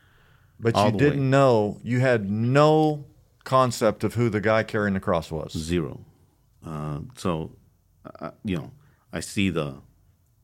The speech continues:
Speaker 2: the, them putting nails on his hands,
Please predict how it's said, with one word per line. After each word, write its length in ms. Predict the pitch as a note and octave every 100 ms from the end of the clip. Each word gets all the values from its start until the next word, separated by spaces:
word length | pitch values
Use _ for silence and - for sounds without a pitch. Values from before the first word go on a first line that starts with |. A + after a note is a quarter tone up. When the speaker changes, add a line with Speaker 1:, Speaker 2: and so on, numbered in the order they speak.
| _ -
Speaker 2:
the, 280 | D#2 D2 -
them 220 | - E2
putting 300 | D2+ F2 D2+
nails 300 | D#2+ D#2+ D2+
on 100 | D2
his 140 | C#2 -
hands, 560 | F#2 E2 D#2+ D#2 -